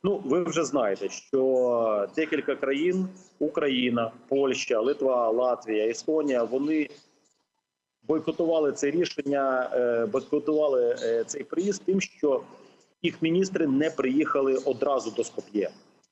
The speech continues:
Але це не все. Окрім цього, е, хочу вам сказати, що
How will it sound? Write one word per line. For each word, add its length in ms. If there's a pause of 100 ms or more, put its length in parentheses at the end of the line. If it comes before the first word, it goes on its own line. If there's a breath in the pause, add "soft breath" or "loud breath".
(340)
Але 280
це 200
не 100
все. 360 (720)
Окрім 380
цього, 580
е, 280
хочу 220
вам 80
сказати, 540
що 1160